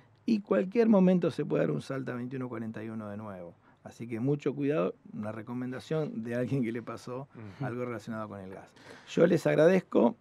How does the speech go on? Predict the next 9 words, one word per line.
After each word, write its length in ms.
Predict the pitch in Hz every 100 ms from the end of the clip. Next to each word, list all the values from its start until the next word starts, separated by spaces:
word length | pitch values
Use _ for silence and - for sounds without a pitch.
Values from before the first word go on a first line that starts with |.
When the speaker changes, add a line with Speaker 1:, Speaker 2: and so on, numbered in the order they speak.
| _ -
Speaker 1:
muchísimo 580 | 123 120 147 - 170 139
que 100 | 139
me 80 |
hayan 180 | 147 131
invitado, 600 | 135 131 135 185 185 196 - _ _ _ _ _ _ _ _ -
porque 320 | 120 113 113
como 160 | 107 120
dijiste 300 | 113 127 139
vos, 260 | 143 117